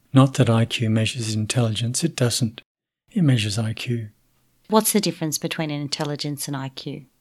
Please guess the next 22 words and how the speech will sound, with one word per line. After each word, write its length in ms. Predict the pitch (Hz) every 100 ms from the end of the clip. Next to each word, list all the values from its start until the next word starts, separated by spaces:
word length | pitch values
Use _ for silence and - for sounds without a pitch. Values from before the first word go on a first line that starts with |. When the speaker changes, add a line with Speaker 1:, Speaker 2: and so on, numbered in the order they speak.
| _
Speaker 1:
Well, 200 | 185 180
intelligence 760 | 170 160 - 170 180 139 117 -
is 220 | 127 -
much 260 | 127 120 -
wider. 600 | 120 135 170 165 113 110
For 220 | - 131
instance, 640 | 127 131 - 110 120 - - _ _ _ -
we 120 | 147
have 160 | 123 -
this 140 | 127
concept 500 | - 127 117 143 -
of 100 | 110
emotional 480 | 110 113 135 - 139
intelligence 720 | 139 - 139 151 - 165 -
where 120 | 135 110
we're 140 | 120
understanding 640 | 117 113 113 - 113 110 101 _ _ _
how 180 | - 127
other 160 | 113 113
people 360 | - 123 -
are 40 | 107
feeling. 560 | - 139 143 165 165